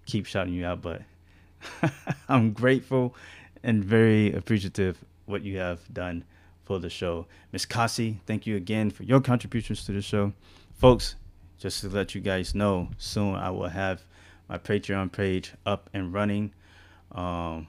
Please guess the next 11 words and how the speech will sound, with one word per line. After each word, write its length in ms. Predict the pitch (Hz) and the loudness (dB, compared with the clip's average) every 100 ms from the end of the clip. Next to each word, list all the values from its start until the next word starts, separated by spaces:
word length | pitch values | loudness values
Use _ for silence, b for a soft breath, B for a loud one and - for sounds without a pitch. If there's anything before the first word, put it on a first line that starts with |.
| - | -12
I'm 80 | 90 | -6
working 320 | 92 95 98 | -4 -2 -2
on 360 | 92 92 90 82 | -2 -2 -2 -6
the 100 | 87 | -10
details 640 | 82 104 98 107 101 98 90 | -6 -6 -4 -2 0 0 -4
of 160 | 87 | -6
everything, 680 | - 98 98 - 98 92 90 | -4 -4 -4 -2 -2 -2 -4
getting 220 | 95 90 | -4 -4
it 40 | 87 | -6
right. 380 | 85 90 90 - _ _ _ _ - 90 | -4 -4 -4 -6 _ _ _ _ -14 -10
Um, 560 | 85 87 92 98 98 | -8 -6 -8 -10 -12